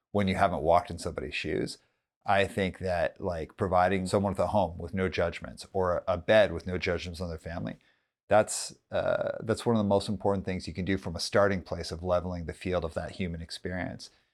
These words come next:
And it's just, like, intellectual laziness for me to be in that kind of space.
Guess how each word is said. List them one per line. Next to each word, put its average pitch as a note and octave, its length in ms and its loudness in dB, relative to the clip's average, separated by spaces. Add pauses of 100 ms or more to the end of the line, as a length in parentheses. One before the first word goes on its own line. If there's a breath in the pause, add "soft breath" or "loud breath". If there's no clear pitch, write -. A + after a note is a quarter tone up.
(340)
And F#2+ 420 0
it's A#2 220 -2
just, C3+ 180 0
like, - 260 4
intellectual F2+ 640 0
laziness - 460 -8
for - 120 -12
me E2+ 140 -10
to - 100 -8
be D#2+ 140 -6
in E2 100 -8
that - 200 -10
kind - 160 -6
of - 80 -12
space. - 460 -8